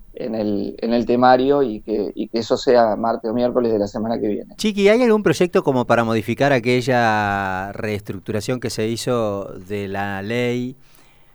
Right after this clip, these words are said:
Speaker 2: sobre los decretos en general? Porque vos decías recién que es anticonstitucional, aunque sea legítimo porque está convalidado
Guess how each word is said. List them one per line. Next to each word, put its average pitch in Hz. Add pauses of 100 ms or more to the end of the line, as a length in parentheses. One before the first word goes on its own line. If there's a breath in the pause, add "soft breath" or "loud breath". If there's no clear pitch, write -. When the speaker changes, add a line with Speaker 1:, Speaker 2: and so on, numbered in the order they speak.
(120 soft breath)
Speaker 2:
sobre 104
los 95
decretos 117
en 104
general? 113
Porque 110
vos 131
decías 135
recién 139 (480 soft breath)
que 123
es 135
anticonstitucional, 117
aunque 98
sea 107
legítimo 107
porque 92
está 98
convalidado 107